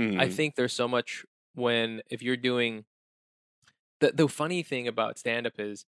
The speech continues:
Speaker 1: because you're usually there by yourself, you have to, like, shoulder the whole thing by yourself, right?
Speaker 2: Right,
Speaker 1: You're, you're the
Speaker 2: right.
Speaker 1: only one on, on stage. So <laughs> then when you have two stand-ups who are hosting,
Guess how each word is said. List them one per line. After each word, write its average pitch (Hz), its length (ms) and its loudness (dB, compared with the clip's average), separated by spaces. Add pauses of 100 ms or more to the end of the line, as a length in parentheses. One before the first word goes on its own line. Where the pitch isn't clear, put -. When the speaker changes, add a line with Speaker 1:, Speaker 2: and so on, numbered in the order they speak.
(240)
Speaker 1:
because 139 220 0
you're 139 100 0
usually 131 320 4
there 117 120 6
by 113 120 2
yourself, 110 380 -4
you 123 80 -4
have 117 100 -8
to, 113 80 -4
like, 101 160 -4
shoulder 123 540 -2
the 110 100 0
whole 113 220 6
thing 113 240 -6
by 107 100 -4
yourself, - 460 -8
right? 113 80 2
Speaker 2:
Right, 107 160 10
Speaker 1:
You're, 82 80 6
you're 139 120 8
the 143 60 8
Speaker 2:
right. 143 40 8
Speaker 1:
only 135 140 4
one 117 140 4
on, 110 180 -2 (100)
on 117 140 -8
stage. 131 400 0 (400)
So 160 200 6
<laughs> 151 100 4
then 165 180 6
when 139 160 0
you 135 100 0
have 131 200 2
two 170 180 0
stand-ups 120 420 0
who 117 80 -2
are 113 100 2
hosting, 196 500 4